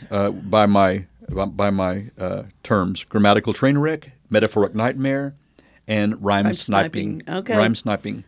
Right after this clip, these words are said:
Speaker 2: All right. Well, I've answered all of those charges the best I can, and now
Speaker 1: Okay.
Speaker 2: we just must leave it up
Speaker 1: We
Speaker 2: to
Speaker 1: defer.
Speaker 2: our audience.
Speaker 1: We defer to the jury out
Speaker 2: Yes.
Speaker 1: in, out in, uh, out in listening in, in the,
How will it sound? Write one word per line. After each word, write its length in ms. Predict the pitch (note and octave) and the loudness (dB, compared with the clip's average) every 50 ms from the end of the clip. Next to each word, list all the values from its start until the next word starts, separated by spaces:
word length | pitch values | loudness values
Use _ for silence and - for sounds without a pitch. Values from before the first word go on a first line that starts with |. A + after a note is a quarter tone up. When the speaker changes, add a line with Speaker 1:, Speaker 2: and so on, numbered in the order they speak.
| - | -12
Speaker 2:
All 120 | - D#3 F3+ | -8 -6 -4
right. 260 | F#3+ F#3+ E3+ - - | -2 -2 -4 -4 -4
Well, 280 | E3 E3 E3+ F3 F3+ - | -4 -2 -2 -2 -4 -6
I've 300 | - D#3 E3+ F3+ F#3 E3+ | -6 -6 -4 -4 -4 -4
answered 360 | F#3 F3 F3+ F#3 - F#3 E3+ D#3+ | -6 -6 -6 -6 -6 -6 -4 -4
all 180 | D#3+ E3 F3 | -4 -4 -4
of 80 | F3+ F3 | -4 -4
those 180 | F3+ F3+ E3+ | -4 -6 -6
charges 460 | - - E3 D#3+ D#3+ D#3+ F3 E3 D#3 D#3+ | -8 -8 -6 -6 -6 -6 -8 -10 -10 -8
the 140 | D3+ D#3 | -10 -10
best 360 | D3 E3 E3+ E3+ D#3+ - - - | -8 -8 -8 -8 -8 -10 -12 -10
I 140 | - C#3+ D#3 | -10 -10 -10
can, 420 | D#3 - G3 G3 G#3 G#3+ G#3 G3 | -10 -10 -8 -8 -6 -6 -6 -6
and 120 | E3+ D#3 D#3 | -6 -4 -4
now 160 | D#3 D#3 D#3 | -4 -4 -4
Speaker 1:
Okay. 80 | D#3 D#3+ | -4 -4
Speaker 2:
we 100 | D#3+ D3+ | -4 -6
just 220 | C#3 D#3+ D#3 - | -8 -10 -12 -10
must 240 | C#3+ C#3+ D#3 - - | -10 -10 -10 -10 -10
leave 180 | C#3+ C#3+ C#3 C#3 | -8 -8 -8 -8
it 80 | C#3 C#3 | -4 -2
up 40 | |
Speaker 1:
We 60 | A#2 G#2+ | -2 0
Speaker 2:
to 120 | G#2+ A2 | 0 0
Speaker 1:
defer. 320 | - C3 A2 G#2+ G#2+ A#2+ B2+ | 0 4 4 4 4 4 2
Speaker 2:
our 80 | B2 | -2
audience. 520 | - D3 C#3 B2+ B2 B2 - - - - - | -6 -8 -8 -10 -10 -12 -12 -14 -14 -6 -2
Speaker 1:
We 140 | A2+ A#2 A2+ | 0 2 2
defer 300 | A2 G#2 - A#2+ A#2 A2 | 2 2 2 2 2 2
to 120 | - B2+ | 2 2
the 120 | G#2 G#2 G2 | 2 2 2
jury 500 | F2 F#2+ G#2 G#2+ A2+ B2 C3 C#3 C#3 A#2+ | 2 2 2 2 2 2 0 -2 -2 0
out 220 | G2+ G2+ G2+ F#2+ | 2 4 4 4
Speaker 2:
Yes. 100 | G2+ G#2 G2+ | 4 2 2
Speaker 1:
in, 120 | G#2 A2 - | 2 0 0
out 180 | G2 G2+ G2 F#2+ | 0 0 2 2
in, 260 | G2 F#2+ F#2 F#2+ G2 - | 2 0 0 -2 -2 -2
uh, 260 | G2 F#2 F2+ F2+ - - _ - | -2 0 0 0 -2 -6 _ -4
out 180 | G2 F#2 F#2 F2+ | -2 -2 -2 -2
in 200 | F#2+ F2+ E2+ - _ _ _ - | -4 -4 -6 -8 _ _ _ -10
listening 400 | G#2 G2+ F#2+ - - G#2+ F#2+ F#2 | -8 -6 -6 -6 -4 -4 -2 -2
in, 220 | F#2 F2+ F#2 G#2 | -2 -2 -2 -4
in 200 | G#2 G2 F#2 F#2 | -4 -4 -6 -6
the, 220 | F#2 F2+ F#2 F#2+ | -6 -8 -8 -10